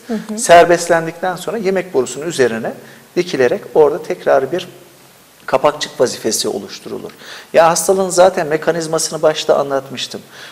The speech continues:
Speaker 2: O mekanizma bozulduğu için bizim yaptığımız da o mekanizmaya yakın bir şey oluşturmak.
Speaker 1: Evet.
Speaker 2: Aslında, e, çok güzel bir mekanizma. Allah o kadar güzel yaratmış ki.
Speaker 1: Bütün sistemi.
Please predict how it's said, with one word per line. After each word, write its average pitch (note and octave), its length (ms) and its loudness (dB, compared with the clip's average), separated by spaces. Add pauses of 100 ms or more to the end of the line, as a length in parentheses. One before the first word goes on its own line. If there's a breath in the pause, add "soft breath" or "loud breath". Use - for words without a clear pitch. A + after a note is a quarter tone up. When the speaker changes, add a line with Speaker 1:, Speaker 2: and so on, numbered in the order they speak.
Speaker 2:
O D3+ 100 4
mekanizma F3 580 2
bozulduğu D3 400 0
için - 280 -10 (120)
bizim B3 180 -8
yaptığımız D#3 460 0
da G#3+ 40 2
o A3 80 2
mekanizmaya F3+ 580 -2
yakın F3 340 -2
bir C#3+ 100 -4
şey G#3 260 -4
oluşturmak. D3 600 -4 (420 loud breath)
Speaker 1:
Evet. G#3+ 240 -2
Speaker 2:
Aslında, E3+ 720 4 (320)
e, C#3 140 2
çok F3+ 260 -2
güzel B2+ 340 6
bir A#2 120 0
mekanizma. A#2 760 -6 (140)
Allah C3 280 0
o - 80 -8
kadar C#3 240 4
güzel B2 300 0
yaratmış A#2+ 480 -2
ki. - 140 -8
Speaker 1:
Bütün G#3+ 240 -4
sistemi. G3+ 640 -8